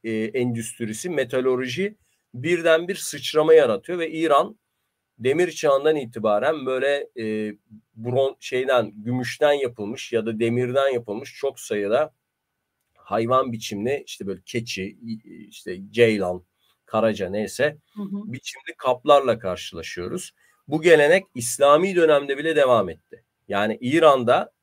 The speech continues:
Speaker 1: gümüş ve demir metalurji sanatı her zaman Arapça konuşan, yani Arap bölgesinden ileri oldu. Yani on beşinci yüzyılda bile gümüş kakma eserler, işte kazanlar, tepsiler vesaireler, tabaklar,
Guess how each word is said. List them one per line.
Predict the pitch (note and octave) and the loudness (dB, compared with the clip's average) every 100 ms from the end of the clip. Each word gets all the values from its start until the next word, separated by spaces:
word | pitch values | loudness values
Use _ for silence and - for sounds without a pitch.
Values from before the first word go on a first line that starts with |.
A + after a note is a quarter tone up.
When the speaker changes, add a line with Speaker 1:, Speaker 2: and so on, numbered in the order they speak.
| G#2+ | -16
Speaker 1:
gümüş | G2+ A#2+ D#3 D#3 - | -6 -4 -4 -6 -4
ve | B2+ A2+ | -2 0
demir | A#2+ B2+ D3 - _ | 0 0 -2 -6 _
metalurji | G#2+ A2 A#2+ B2 B2+ C3+ D#3 | -8 -4 0 0 -2 -6 -8
sanatı | - B2 A2 - C3 G#3 - _ _ _ _ | -4 0 -2 -2 -2 -4 -8 _ _ _ _
her | - D#3 D#3 | -2 0 0
zaman | C#3+ B2+ D3 G3+ _ - | 0 2 2 -2 _ 0
Arapça | A#2+ E3 - _ _ _ _ - A#2 - | 2 2 0 _ _ _ _ -10 -8 -4
konuşan, | A2 F#2+ - F2 | -6 -6 -8 -8
yani | F2+ | -6
Arap | - A2 C#3+ - | -2 2 2 2
bölgesinden | B2+ A#2 A2 A2 D#3+ F#3 | -4 -2 -2 -4 -6 -6
ileri | B2+ A#2+ B2+ | -6 -4 -2
oldu. | D3 D#3+ D#3 F3+ - _ _ _ _ _ _ _ | -2 -4 -2 -6 -6 _ _ _ _ _ _ _
Yani | B2 F#2+ - | -4 -2 4
on | F#3 F3 | 4 6
beşinci | D3 B2 B2 A#2 | 2 -2 -4 -4
yüzyılda | A#2+ A2 A2+ A2 A2+ | -4 -4 -4 -2 -2
bile | G#2+ D#3 | 4 6
gümüş | C3+ A#2+ C#3+ D3+ - | 6 0 -8 -8 -6
kakma | - A#2+ - D3 | -4 -6 -4 -4
eserler, | B2 - G#2+ F2+ E2 G#2+ _ _ - | -2 -2 -4 -4 -8 -10 _ _ -20
işte | - G#2 - | -14 -12 -4
kazanlar, | B2+ B2 B2+ A2 F2+ F#2+ - _ _ _ _ | -2 2 2 0 -2 -8 -12 _ _ _ _
tepsiler | - D3 D3 - G2 F#2+ G2 F#2 | -4 -4 -4 -10 -6 -6 -6 -2
vesaireler, | A#2 A#2+ C#3+ B2+ G#2 F#2+ F2 | 0 2 2 2 0 -4 -6
tabaklar, | - C3 B2 G#2 A#2+ E3 | -2 2 2 0 -2 -4